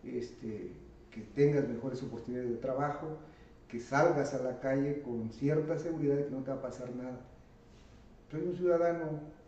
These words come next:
hoy tengo muchos años de estar desde la trinchera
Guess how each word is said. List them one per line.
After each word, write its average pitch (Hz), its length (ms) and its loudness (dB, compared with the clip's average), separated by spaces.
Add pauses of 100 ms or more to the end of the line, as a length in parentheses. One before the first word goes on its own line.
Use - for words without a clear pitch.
hoy 233 400 2
tengo 175 180 -2
muchos 151 380 -4
años 151 320 -2 (420)
de - 60 -10
estar 147 460 -2
desde 117 280 -4
la 104 220 -8
trinchera 120 720 0